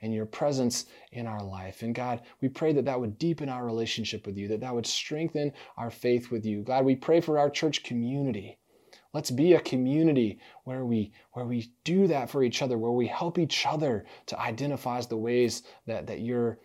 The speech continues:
a-, at work, the ways that you're showing up. Uh, help us to embody that for each other, Lord, we pray. Um, and God, th-, through all of this, we pray that we would grow in our love for you and,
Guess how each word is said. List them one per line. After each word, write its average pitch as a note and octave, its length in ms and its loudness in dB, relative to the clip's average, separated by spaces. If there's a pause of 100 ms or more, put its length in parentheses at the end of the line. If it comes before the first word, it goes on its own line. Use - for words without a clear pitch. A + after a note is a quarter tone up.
(160)
a-, - 160 -12
at G2 180 -8
work, A#2 300 -8
the A2+ 100 -4
ways B2+ 520 -4
that A2 160 -6
you're A2 260 -6 (160)
showing C3+ 580 0
up. G2+ 300 -6 (280)
Uh, A2+ 100 -6
help D3+ 260 -4
us C#3 100 -2
to - 180 -6
embody A#2+ 640 0
that - 340 -8 (600)
for G#2+ 180 -6
each F#2+ 220 -8
other, F#2 220 -10
Lord, F2+ 400 -10 (500)
we G2 160 -8
pray. - 560 -18 (600)
Um, A2 100 -14
and A2+ 120 -6
God, B2 360 -2 (440)
th-, - 140 -12
through - 220 -4
all C3+ 280 -2
of A2+ 140 0
this, - 520 -8 (440)
we A#2 80 -6
pray C3 360 -2
that A2+ 220 -4
we A#2+ 120 -4
would A2+ 160 -4
grow B2+ 260 -6
in A#2+ 80 -4
our G#2+ 140 -4
love A#2 280 -6
for - 140 -10
you G2 280 -6
and, F#2+ 120 -10